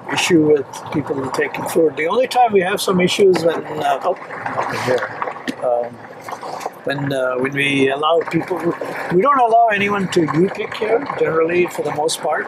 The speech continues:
Occasionally, we'll, we'll give, you know, if there's nobody here and then we just got one or two people, then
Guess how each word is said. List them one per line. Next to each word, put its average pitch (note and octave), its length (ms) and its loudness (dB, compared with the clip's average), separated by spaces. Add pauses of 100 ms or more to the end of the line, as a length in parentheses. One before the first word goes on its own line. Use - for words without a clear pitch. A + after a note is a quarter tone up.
(160)
Occasionally, F#3 640 2
we'll, D#3 180 0 (460)
we'll D3 180 -2
give, D3 200 2 (600)
you E3 80 -8
know, C#3 100 -4
if - 140 -8
there's C3+ 260 -2
nobody D3 320 -2
here C#3+ 460 -2
and C3 180 -8
then B2+ 140 -8
we B2+ 60 -10
just - 180 -10
got C3 140 -2
one C3+ 120 -2
or C3 80 -4
two C3+ 120 -2
people, B2+ 340 0
then B2+ 100 -6